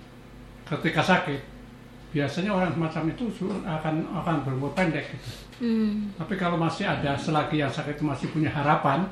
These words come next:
Speaker 2: Hmm.
Speaker 1: berarti akan mendorong keyakinan dirinya untuk bisa hidup lagi, untuk sehat, untuk usaha.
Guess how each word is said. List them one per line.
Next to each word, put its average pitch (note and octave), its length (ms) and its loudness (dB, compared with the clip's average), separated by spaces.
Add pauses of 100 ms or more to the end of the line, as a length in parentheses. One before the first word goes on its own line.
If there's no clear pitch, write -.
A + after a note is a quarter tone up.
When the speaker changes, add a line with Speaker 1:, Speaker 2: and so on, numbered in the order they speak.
(100)
Speaker 2:
Hmm. G#3 300 -4 (200)
Speaker 1:
berarti D3+ 500 2
akan E3 340 2 (100)
mendorong D#3+ 520 6 (400)
keyakinan D#3+ 600 6
dirinya C3+ 680 2 (640)
untuk D#3+ 260 2
bisa B2 220 0
hidup D3 260 0
lagi, G3 240 0
untuk F3 220 -2
sehat, D#3+ 400 -2
untuk F3+ 160 -2
usaha. C3 400 0